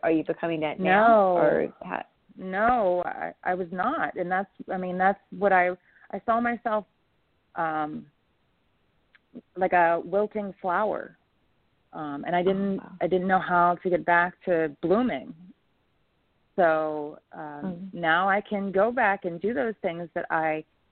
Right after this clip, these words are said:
Speaker 2: knew made me happy, like doing some volunteer work. I can schedule and organize that. And, I mean,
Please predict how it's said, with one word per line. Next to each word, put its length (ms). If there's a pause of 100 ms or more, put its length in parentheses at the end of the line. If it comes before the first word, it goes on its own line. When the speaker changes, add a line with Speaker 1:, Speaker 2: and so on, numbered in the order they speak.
(600)
Speaker 2:
knew 360
made 220
me 160
happy, 600
like 400
doing 320
some 100
volunteer 540
work. 420 (240)
I 120
can 400 (140)
schedule 520
and 160
organize 640
that. 320
And, 300 (1000)
I 80
mean, 280